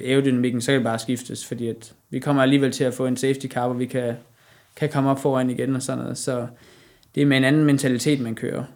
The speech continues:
Øh, og jeg kommer helt sikkert til at savne det med, at det bliver råt race. Men jeg tror også, at, at vi kommer til at få, altså i L M H og L M D H, vi kommer til at få syv, otte, måske ni, øh, forskellige bilmærker, som kommer med,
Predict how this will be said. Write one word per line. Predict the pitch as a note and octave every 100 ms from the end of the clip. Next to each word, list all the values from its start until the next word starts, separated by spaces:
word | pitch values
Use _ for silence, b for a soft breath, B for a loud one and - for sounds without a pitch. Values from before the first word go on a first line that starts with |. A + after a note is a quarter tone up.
| _
Øh, | - - -
og | -
jeg | B2+
kommer | - D3+
helt | C3+ C3+
sikkert | C#3 B2
til | -
at | B2+ A#2
savne | B2 B2+
det | C3 B2
med, | A#2+
at | A2
det | B2+ -
bliver | B2+ A#2+ B2 - _ _
råt | C#3 C#3 C#3 -
race. | B2+ - C#3+
Men | B2
jeg |
tror | A#2+ F#3
også, | D3+ D3+
at, | D3+ C#3+
at | - B2+
vi | A#2+
kommer | C3 B2
til | C#3
at | B2+
få, | C#3 C3+ C#3+ - -
altså | B2+ B2 B2
i | A#2+ A#2+ A#2+ C3
L | B2
M |
H | C3+
og | C3+ B2 B2+
L |
M | C3
D |
H, | B2+ C3 B2+
vi | B2
kommer | B2+ B2
til | A#2+
at | C3
få | C3+ C3 C3+ b b b b b _
syv, | - D#3 D3 C#3+
otte, | C#3+ D3 C#3 C3 -
måske | C3+ -
ni, | C#3+ C#3+ C#3+ D3+ F#3+
øh, | D3 C#3+ C3
forskellige | D3 - C#3+ C#3
bilmærker, | C#3+ C#3+ C3+ B2+
som | C3 C3+
kommer | C#3 C#3 C3
med, | C3 B2+ B2